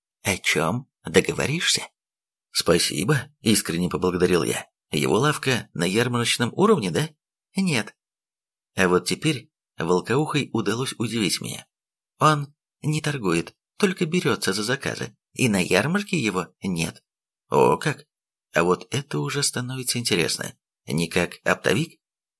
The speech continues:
До сих пор в этом мире мне не приходилось сталкиваться с бизнесменами и компаниями, переросшими уровень розничной торговли, зато на земле,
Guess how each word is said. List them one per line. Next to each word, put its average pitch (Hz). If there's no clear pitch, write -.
До 95
сих -
пор 127
в 104
этом 113
мире 113
мне 92
не 101
приходилось 87
сталкиваться 76
с -
бизнесменами 131
и 123
компаниями, 120
переросшими 98
уровень 90
розничной 76
торговли, 50
зато -
на 50
земле, 101